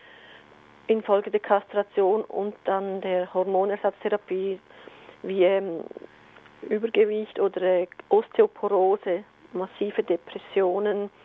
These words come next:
äh, wie gesagt, Stoffwechselprobleme, Kreislaufprobleme. Also da wird ein, ein hormonelles Gleichgewicht, das bei der Geburt bestand, w-,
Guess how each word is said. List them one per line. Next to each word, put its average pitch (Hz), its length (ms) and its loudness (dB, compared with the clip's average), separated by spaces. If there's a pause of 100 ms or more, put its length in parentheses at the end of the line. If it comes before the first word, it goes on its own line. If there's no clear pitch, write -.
(1200)
äh, 214 320 2
wie 214 80 0
gesagt, 214 320 0
Stoffwechselprobleme, 196 1120 -2
Kreislaufprobleme. 185 1120 -6 (100)
Also 190 220 -12
da 190 180 0
wird 214 160 0
ein, 185 220 -2
ein 185 320 -8
hormonelles 220 640 0
Gleichgewicht, 277 580 -4
das 214 220 -2
bei 180 120 2
der 196 100 -10
Geburt 208 440 -4
bestand, 208 500 -2 (680)
w-, 202 160 -2